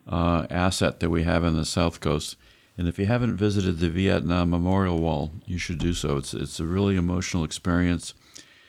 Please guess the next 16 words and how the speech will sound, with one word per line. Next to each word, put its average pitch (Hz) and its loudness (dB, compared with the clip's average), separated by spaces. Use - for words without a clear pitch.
It's 98 -2
an 85 2
eighty 107 2
percent 98 -2
replica 87 0
of 82 -2
the 82 2
Vietnam 85 2
Memorial 82 2
Wall, 85 2
which 82 -4
is 80 -6
in 80 -4
Washington, 80 -2
D 78 -2
C. 78 0